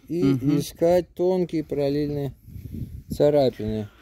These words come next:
Speaker 2: Ну, а если
Speaker 1: Или
Speaker 2: это
Speaker 1: не тонкие, не параллельные.
Speaker 2: Ну, а если это у нас полировка, они уже могут ведь отсутствовать.
Speaker 1: Вот именно, что в большей части случаев они отсутствуют, но иногда встречаются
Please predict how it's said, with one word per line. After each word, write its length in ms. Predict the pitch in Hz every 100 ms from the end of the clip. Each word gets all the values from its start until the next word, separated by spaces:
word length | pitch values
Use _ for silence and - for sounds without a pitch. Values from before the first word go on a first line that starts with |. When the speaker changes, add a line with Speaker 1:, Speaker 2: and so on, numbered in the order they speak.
| - -
Speaker 2:
Ну, 240 | 151 180
а 60 | 190
если 320 | 202 196 190
Speaker 1:
Или 80 | 202
Speaker 2:
это 120 | 180 156
Speaker 1:
не 60 |
тонкие, 460 | 160 170 170 - 156
не 100 | 143
параллельные. 460 | 143 143 139 143
Speaker 2:
Ну, 140 | 190 208
а 80 | 208
если 420 | 220 226 - 196
это 200 | 196 190
у 60 | 185
нас 180 | 175
полировка, 640 | - 170 170 165 180 - 170
они 180 | 165 160
уже 200 | 139 147
могут 300 | 151 139 131
ведь 160 | 135
отсутствовать. 680 | 147 - 202 - - 113 107
Speaker 1:
Вот 200 | 113 120 - -
именно, 380 | 143 135 117 107
что 300 | - 117 113
в 60 |
большей 520 | 110 117 147 180 - 143
части 360 | 156 139 -
случаев 520 | - 143 127 - 110
они 200 | 120 123
отсутствуют, 640 | 120 117 214 220 - 131 117
но 120 | 131
иногда 320 | 131 139 170
встречаются 680 | 175 147 143 165 160 - 147